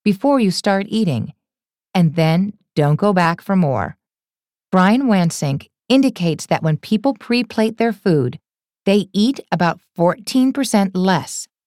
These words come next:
than when they take smaller amounts and go back for seconds or thirds. Five, don't give up. Don't be discouraged if you don't change your habit of overeating in one try. If you were accustomed to eating until you were full,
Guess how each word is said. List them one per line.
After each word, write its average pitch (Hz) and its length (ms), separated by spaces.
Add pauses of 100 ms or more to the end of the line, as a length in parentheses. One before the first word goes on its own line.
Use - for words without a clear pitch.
than 175 140
when 170 180
they 160 140
take 156 280
smaller 170 600
amounts 175 500 (220)
and 156 120
go 175 180
back 170 360
for 143 100
seconds 190 720
or 170 140
thirds. - 580 (1700)
Five, 147 420 (440)
don't 151 260
give 147 200
up. - 320 (1000)
Don't 269 240
be 254 140
discouraged 180 680
if - 160
you 185 80
don't 175 320
change 160 340
your 165 100
habit 151 380
of 143 200
overeating 160 720
in 143 260
one 143 300
try. 127 500 (800)
If 185 140
you 254 140
were 349 140
accustomed 196 640
to 160 200
eating 160 260
until 156 300
you 156 140
were 143 140
full, 147 460